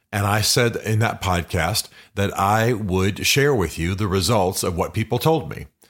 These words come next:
And so I'm gonna do that, and I'm gonna do it partially by way of telling you to continue to do this if you haven't done it. And you can go back and look at that earlier podcast. It's literally called Summer Challenge,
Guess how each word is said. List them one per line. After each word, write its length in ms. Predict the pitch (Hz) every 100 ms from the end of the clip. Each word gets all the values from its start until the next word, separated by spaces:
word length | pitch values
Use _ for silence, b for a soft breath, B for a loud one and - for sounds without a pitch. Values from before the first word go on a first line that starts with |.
| b b b
And 280 | 87 90 90
so 120 | 92
I'm 160 | 95
gonna 160 | 98 90
do 200 | 82 110
that, 260 | 120 139 -
and 160 | 90
I'm 60 | 90
gonna 100 | 87
do 140 | 101
it 80 | 80
partially 340 | 131 - -
by 180 | 87 85
way 220 | 76 82 90
of 120 | -
telling 280 | 92 85 85
you 100 | 95
to 100 | 87
continue 580 | 85 80 98 87 90
to 80 | 110
do 200 | 98 82
this 200 | 78 90
if 140 | 85 87
you 60 |
haven't 280 | 80 78 82
done 180 | 117 101
it. 100 | 58
And 100 | 71
you 80 | 71
can 100 | 82
go 160 | 110
back 220 | 113 95
and 100 | 98
look 160 | 87 92
at 80 | 87
that 140 | 85
earlier 300 | 87 110 101
podcast. 560 | 82 82 76 - 87 85
It's 180 | 80 -
literally 400 | 90 113 117 120
called 320 | - 85 82
Summer 300 | - 104 113
Challenge, 440 | - 73 78 80